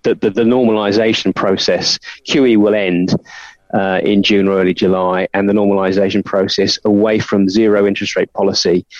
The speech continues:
uh, that thing that has, you know, been like a millstone around the Eurozone's neck in terms of investment anyway, and those kinds of things will, will be, will be moving away as we go through the next three months, with the first rate hike starting in,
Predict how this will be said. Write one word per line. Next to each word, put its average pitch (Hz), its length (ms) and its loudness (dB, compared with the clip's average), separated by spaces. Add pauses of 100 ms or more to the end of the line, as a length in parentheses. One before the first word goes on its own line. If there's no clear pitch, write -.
(320)
uh, 95 180 -2
that 107 220 -2
thing 98 320 0
that 92 100 0
has, 92 240 -2
you 101 100 0
know, 95 140 0
been 98 300 0
like 92 140 -4
a 101 40 0
millstone 101 640 0
around 95 300 0
the 95 80 0
Eurozone's 95 440 0
neck 101 320 -2
in 95 80 -14
terms 95 380 -2
of 95 220 -2 (380)
investment 104 640 0
anyway, 92 280 2
and 95 80 2
those 101 200 2
kinds 92 300 -2
of 92 80 -4
things 92 400 0
will, 98 300 0
will 104 260 2
be, 95 320 0 (120)
will 110 180 0
be 101 320 0 (100)
moving 104 640 2
away 92 560 0 (420)
as 110 180 -2
we 104 100 2
go 95 200 0
through - 160 -2
the 95 80 0
next - 240 -2
three 95 180 0
months, 95 380 0 (140)
with 113 180 -2
the - 60 0
first - 440 0
rate 107 180 0
hike - 380 -4
starting 98 520 -2
in, 95 180 2